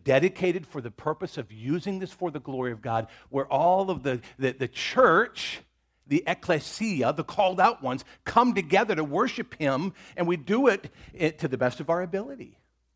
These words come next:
so we can meet with him. But it says here, "Guard your steps as you go to the house of God." In other words, when you pray, when you talk to him,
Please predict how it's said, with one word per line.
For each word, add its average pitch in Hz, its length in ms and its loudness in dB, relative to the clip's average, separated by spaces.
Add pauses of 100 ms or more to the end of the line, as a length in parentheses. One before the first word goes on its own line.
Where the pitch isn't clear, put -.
(480)
so - 60 -20
we 139 80 -20
can 143 180 -20
meet 175 180 -14
with 120 200 -10
him. 90 200 -20 (1400)
But 151 100 -2
it 156 80 -6
says 180 180 -2
here, 185 120 2
"Guard 160 340 2
your 151 80 -6
steps 208 360 0
as 123 100 -10
you 123 60 -14
go 110 160 -4
to 104 80 -8
the 104 80 -8
house 98 300 -10
of 87 100 -16
God." 87 240 -12
In 120 80 -8
other 160 140 -4
words, 156 180 -6
when 156 140 -6
you 151 80 -8
pray, 190 340 -8
when 110 160 -8
you 135 100 -4
talk - 280 -14
to - 80 -12
him, 104 60 -12